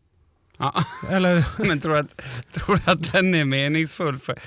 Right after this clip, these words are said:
Speaker 2: Nej, men jag vet, eller finanskrisen, eh,
Speaker 1: Min mamma jobbar, men hon är ändå ingen hora.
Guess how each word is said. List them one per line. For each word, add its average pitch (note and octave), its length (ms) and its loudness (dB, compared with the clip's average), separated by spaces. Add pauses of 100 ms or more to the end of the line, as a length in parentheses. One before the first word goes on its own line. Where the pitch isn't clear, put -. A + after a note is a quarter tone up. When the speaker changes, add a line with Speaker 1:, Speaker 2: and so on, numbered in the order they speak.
(220)
Speaker 2:
Nej, B3 100 2
men C4+ 100 2
jag C4 80 2
vet, C#4 120 0
eller A3+ 400 2
finanskrisen, G#3+ 1160 0
eh, D#3+ 600 2
Speaker 1:
Min F#3 200 2
mamma F#3+ 280 2
jobbar, F3+ 400 0
men D3+ 160 0
hon D3 200 2
är C#3 40 0
ändå D3+ 320 0
ingen C3+ 240 0
hora. C#3+ 400 -2